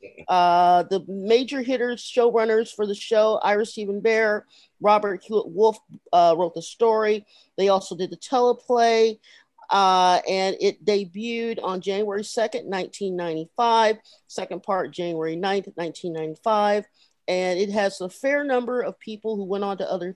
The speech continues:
things. Uh, Dick Miller, who was a veteran actor, uh, Frank Military, who is actually one of the showrunners for N C I S,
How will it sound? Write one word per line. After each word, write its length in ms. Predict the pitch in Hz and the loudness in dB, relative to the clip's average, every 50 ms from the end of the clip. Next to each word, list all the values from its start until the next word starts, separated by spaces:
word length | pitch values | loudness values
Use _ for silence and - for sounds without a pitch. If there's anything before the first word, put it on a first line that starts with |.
| _ | _
things. 460 | - 262 262 269 262 262 269 254 - _ _ _ - - _ _ - - | 0 0 0 2 0 -2 -4 -8 -10 _ _ _ -20 -20 _ _ -4 0
Uh, 160 | 202 196 190 | 2 2 2
Dick 220 | 196 208 202 - | 2 -2 -4 -2
Miller, 260 | 190 208 214 208 214 | -2 -2 0 0 -2
who 140 | 220 214 202 | -2 -4 -4
was 160 | 190 185 - | -6 -6 -8
a 40 | 180 | -6
veteran 380 | 151 185 175 - - - 190 - - | -4 -4 -4 -4 -4 -8 -10 -8 -4
actor, 720 | - 185 185 185 185 _ _ - 202 196 190 190 185 - _ _ _ _ _ - | -2 0 0 0 -2 _ _ -6 -4 -4 -2 -4 -6 -8 _ _ _ _ _ -4
uh, 300 | - 170 170 170 165 170 | -2 0 2 2 2 0
Frank 440 | 170 - - 214 196 202 196 190 - _ - | -2 -4 -4 -2 -2 -2 -2 -4 -6 _ -4
Military, 640 | 208 214 208 208 208 - - 220 202 202 196 202 208 | -2 0 0 0 -2 -2 -2 -2 0 0 0 -2 -2
who 180 | 202 185 180 | -2 -2 -2
is 120 | 180 - 202 | -2 0 0
actually 420 | 175 180 - - 208 196 190 175 | -2 -2 -2 -4 -4 -4 -4 -4
one 160 | 185 190 185 | -4 -4 -4
of 40 | 165 | -4
the 40 | 170 | -6
showrunners 500 | - - 196 185 175 185 180 175 180 - | -6 -4 -4 -4 -4 -4 -4 -6 -8 -8
for 140 | - - - | -12 -10 -8
N 140 | 180 190 180 | -8 -8 -8
C 160 | - 190 180 | -6 -2 0
I 160 | 175 180 180 | 0 2 2
S, 240 | 180 175 165 - | 2 0 -2 -6